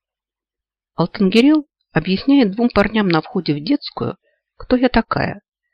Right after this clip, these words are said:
сопроводив мое резюме парой непонятных эпитетов в адрес Азамата. Парни присоединяют к имени Азамата какое-то слово. Ахмат, что ли? Как царевич, которое явно означает, что он тут главный.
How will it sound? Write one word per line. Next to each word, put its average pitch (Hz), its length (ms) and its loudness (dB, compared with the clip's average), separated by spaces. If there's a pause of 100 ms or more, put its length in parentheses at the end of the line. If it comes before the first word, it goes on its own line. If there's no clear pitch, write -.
(200)
сопроводив 143 800 -2
мое 143 260 0
резюме 139 440 0
парой 165 500 0
непонятных 131 680 -4
эпитетов - 460 -10 (140)
в - 200 -12
адрес 139 300 -8
Азамата. 135 580 -10 (680)
Парни 226 420 4
присоединяют 170 720 0
к - 100 -6
имени 165 280 0
Азамата 156 580 -2 (300)
какое-то - 440 -2
слово. 156 520 -4 (300)
Ахмат, 147 520 -2
что - 300 -6
ли? 151 220 -4 (840)
Как - 200 -10
царевич, 277 640 0 (760)
которое 185 420 0
явно 233 460 2
означает, 151 520 -2 (100)
что - 220 -8
он 180 140 -2
тут 180 160 -8
главный. - 560 -6